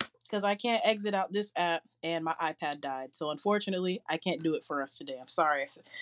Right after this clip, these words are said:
for whoever asked that question, "Jordan, what does covenant mean?" Wait, I think you go back to the other, uh, go back to a previous episode.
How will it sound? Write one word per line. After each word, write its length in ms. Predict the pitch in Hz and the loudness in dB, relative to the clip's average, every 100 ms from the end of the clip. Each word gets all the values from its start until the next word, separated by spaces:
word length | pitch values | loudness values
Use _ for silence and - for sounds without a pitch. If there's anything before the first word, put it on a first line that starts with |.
| - | 0
for 140 | - 269 | 6 10
whoever 400 | 311 294 285 269 | 10 8 6 4
asked 280 | 254 - - | 4 2 -2
that 200 | 214 - | -4 -2
question, 440 | 254 262 - 233 | -4 -2 -6 -6
"Jordan, 340 | 381 466 359 | -2 -2 0
what 140 | 311 440 | -2 -2
does 160 | 415 | -6
covenant 440 | - 440 466 381 214 | 0 2 2 0 0
mean?" 280 | 226 156 - _ _ _ | -2 -2 -8 _ _ _
Wait, 220 | - 175 - | 2 4 6
I 60 | 302 | 6
think 220 | 403 359 | 8 8
you 100 | 269 | 8
go 120 | 262 | 8
back 220 | 247 233 | 8 8
to 120 | - 240 | 6 2
the 180 | 208 | 4
other, 280 | 202 202 185 185 | 4 4 2 2
uh, 260 | 185 170 - _ _ - | 2 0 -4 _ _ -6
go 80 | 320 | 4
back 180 | 302 294 | 4 6
to 100 | 311 | 2
a 60 | |
previous 520 | 277 302 277 247 226 240 | 4 4 4 4 2 2
episode. 600 | 233 208 - 185 151 | 0 -2 0 2 0